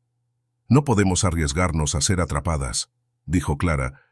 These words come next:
mientras se movían con cuidado hacia la salida. A medida que se acercaban a la puerta,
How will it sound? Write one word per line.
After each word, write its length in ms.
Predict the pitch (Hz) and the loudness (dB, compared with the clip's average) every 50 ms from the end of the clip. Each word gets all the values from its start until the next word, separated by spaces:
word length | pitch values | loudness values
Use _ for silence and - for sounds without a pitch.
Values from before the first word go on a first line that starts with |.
| _ _ - | _ _ 0
mientras 360 | 101 98 92 80 85 90 - | 0 2 2 0 -2 -2 -2
se 100 | - 101 | 0 0
movían 400 | 90 82 78 95 95 90 85 82 | 0 0 0 0 0 0 0 -2
con 160 | - 85 82 | -2 -2 -2
cuidado 420 | 73 - 80 73 85 82 76 78 73 | 0 0 -2 0 0 -2 -2 -2 -4
hacia 220 | 71 - - 76 | -4 -2 -4 -2
la 80 | 76 71 | -2 -2
salida. 500 | - 78 76 76 69 58 60 58 - _ _ _ _ _ _ _ _ _ _ _ _ _ _ _ _ _ _ _ _ _ _ _ _ _ _ _ | -2 -2 -2 -2 -2 -2 -4 -10 -12 _ _ _ _ _ _ _ _ _ _ _ _ _ _ _ _ _ _ _ _ _ _ _ _ _ _ _
A 80 | - 87 | -6 -4
medida 320 | 87 85 95 123 123 104 | -2 -2 -2 -2 -2 -2
que 100 | - 98 | -4 -4
se 120 | 90 - 82 | -6 -6 -6
acercaban 460 | 71 73 69 67 - 90 85 87 80 | -6 -6 -8 -6 -6 -6 -4 -4 -4
a 40 | 71 | -4
la 140 | 62 60 - | -6 -6 -6
puerta, 420 | 90 85 71 69 - 71 67 - | -6 -6 -6 -6 -6 -8 -8 -8